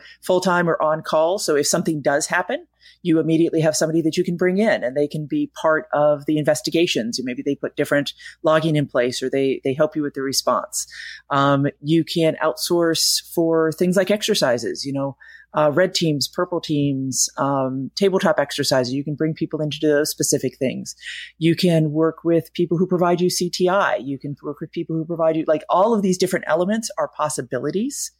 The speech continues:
Um, and so thinking about what your team is really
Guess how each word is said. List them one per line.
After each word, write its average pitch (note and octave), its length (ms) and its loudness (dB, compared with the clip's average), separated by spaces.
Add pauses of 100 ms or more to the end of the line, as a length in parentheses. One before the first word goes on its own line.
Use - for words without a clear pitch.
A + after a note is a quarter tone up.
(520)
Um, D#3 320 0
and E3 180 2
so D#3+ 640 2 (240)
thinking G3+ 300 2
about G3 340 0
what E3+ 260 -2
your F#3+ 140 2
team F#3+ 320 0
is D3 180 -2
really D#3+ 340 0